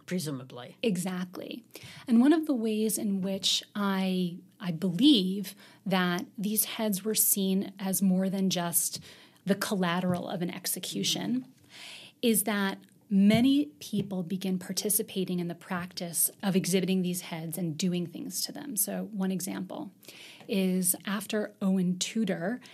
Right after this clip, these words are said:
Speaker 2: is executed, there is an account in which a ma-, quote unquote, a mad woman took his head, which was, uh, placed on a cross in the middle of a town,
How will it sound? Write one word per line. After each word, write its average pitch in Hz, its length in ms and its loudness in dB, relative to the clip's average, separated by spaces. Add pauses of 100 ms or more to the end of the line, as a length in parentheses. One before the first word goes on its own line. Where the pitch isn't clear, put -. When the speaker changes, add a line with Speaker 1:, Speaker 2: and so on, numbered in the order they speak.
(180)
Speaker 2:
is 175 560 0
executed, - 760 -4 (340)
there 185 160 0
is 175 140 0
an 180 60 0
account 185 720 -2
in 190 200 0
which - 480 -4 (100)
a 170 380 -2
ma-, 160 180 4 (100)
quote 214 260 -2
unquote, 196 260 -4
a 180 60 0
mad 185 480 -2
woman 170 400 -2 (360)
took 247 160 -4
his 269 140 -2
head, 190 240 -2
which 196 220 -6
was, 185 260 0
uh, 180 160 -4
placed 202 400 -4
on 175 100 0
a 160 280 -4
cross - 440 2
in 180 60 2
the 165 80 0
middle 175 220 0
of 175 160 -6
a 180 40 -10
town, 185 460 -6